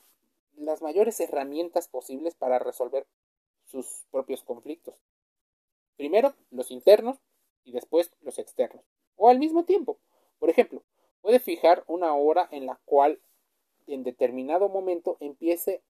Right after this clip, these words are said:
a trabajar sobre su crecimiento personal. Y sé que está ahorita muy de moda, pero casi nadie lo hace. Muchas personas empiezan a buscar mucha palabrería,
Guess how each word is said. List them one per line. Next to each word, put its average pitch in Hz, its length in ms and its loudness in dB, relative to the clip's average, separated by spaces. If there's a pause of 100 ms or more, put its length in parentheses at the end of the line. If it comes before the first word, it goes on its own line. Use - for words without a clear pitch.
(120)
a 135 100 -18
trabajar 131 560 -2 (280)
sobre 143 420 0
su 135 160 -12
crecimiento 151 760 -10
personal. 127 520 -8 (580)
Y 381 200 -4
sé 285 260 -6
que - 100 -12
está 233 220 -2
ahorita 208 360 2
muy 180 220 -6
de 175 120 -2
moda, 190 360 -6
pero 175 200 -10
casi 185 240 -10
nadie 170 240 -6
lo 160 120 -6
hace. - 220 -16 (1080)
Muchas 202 300 -8
personas 156 600 -4 (340)
empiezan 151 640 -10
a 131 100 -8
buscar 135 580 -12 (960)
mucha 180 580 -4 (840)
palabrería, 131 720 -4